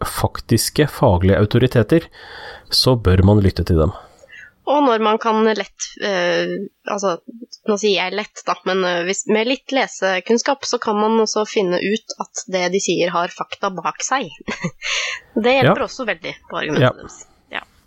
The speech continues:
Speaker 1: Absolutt.
Speaker 2: Nei, jeg ville bare være litt sånn djevelens advokat her.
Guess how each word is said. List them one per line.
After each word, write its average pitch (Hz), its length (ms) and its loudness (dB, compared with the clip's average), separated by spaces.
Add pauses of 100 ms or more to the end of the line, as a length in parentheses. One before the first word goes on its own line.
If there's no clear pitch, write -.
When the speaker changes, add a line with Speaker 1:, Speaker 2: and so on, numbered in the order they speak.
(320)
Speaker 1:
Absolutt. - 380 -2
Speaker 2:
Nei, 233 100 0
jeg 240 80 0
ville 233 160 -6
bare 190 840 -2
være 175 240 -2
litt 170 160 -10
sånn 175 160 -2
djevelens 151 400 -4
advokat 165 440 -6
her. 165 140 -4